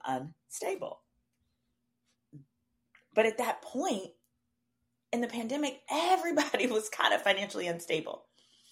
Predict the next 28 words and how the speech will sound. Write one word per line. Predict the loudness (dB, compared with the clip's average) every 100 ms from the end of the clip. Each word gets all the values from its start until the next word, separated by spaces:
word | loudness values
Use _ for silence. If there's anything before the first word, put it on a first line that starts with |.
| -20 -20 -20 -20 2
But | 4
it | 4 0
just, | -2 -2 2
it, | 2 4 10
I | 12 12
had | 10 6 6
no | -2 4 6 8 8
idea | 6 2 -6 2 4 6
that | 4
it | 2
was | -6 -8 -12
to | -12 -2
that | 0 0 -4 -12 -8
degree. | -6 -6 -4 -4 -6 -10 _ _ _ _ 0
And | 2
the | 2 10
other | 10 10 4
thing | 2 2
that's | 2 0
my | 0
fundamental | 2 2 2 -2 -2 0
rule | 0 2
is | -2 4
I | 6 8
don't | 8 4 -2 2
date | 4 4 -2 -10
hope. | 0 0 0 -12 _ _ _ _ _ _ _ _ _ _ _ _ _ _ _ 2
If | 2